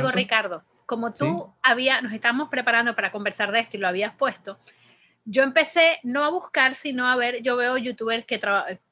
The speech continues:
Speaker 2: que, de viajes y algunas cosas. Y solamente en menos de tres días,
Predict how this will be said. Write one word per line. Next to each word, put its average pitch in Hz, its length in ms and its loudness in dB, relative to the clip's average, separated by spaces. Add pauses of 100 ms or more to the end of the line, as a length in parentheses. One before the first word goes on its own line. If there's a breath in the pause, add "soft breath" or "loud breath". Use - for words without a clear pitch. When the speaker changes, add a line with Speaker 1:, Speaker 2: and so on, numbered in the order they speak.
Speaker 2:
que, 175 400 -4 (280)
de 226 160 2
viajes 233 460 6
y 226 120 0
algunas 220 360 -2
cosas. - 300 -6 (500 soft breath)
Y 254 240 -2
solamente 370 760 2
en 320 120 -2
menos 311 260 0
de 262 120 0
tres 262 280 -2
días, 202 360 -4